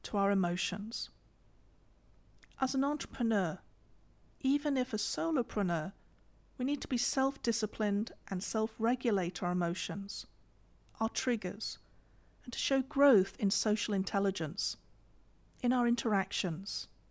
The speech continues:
relationships, our personal and professional networks. Being disciplined with our time is also a vital consideration,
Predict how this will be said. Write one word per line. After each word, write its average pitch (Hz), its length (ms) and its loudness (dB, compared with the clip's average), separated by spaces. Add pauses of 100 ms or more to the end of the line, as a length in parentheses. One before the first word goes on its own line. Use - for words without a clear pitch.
(420)
relationships, 196 960 -2 (520)
our 190 100 -2
personal 254 720 0
and 262 100 -2
professional 190 600 -2
networks. - 760 -6 (2250)
Being 262 220 0
disciplined 208 760 -2
with 196 140 0
our 190 120 2
time 190 580 0 (200)
is - 160 -4
also 254 420 2
a 196 60 2
vital 220 520 0
consideration, 185 960 -4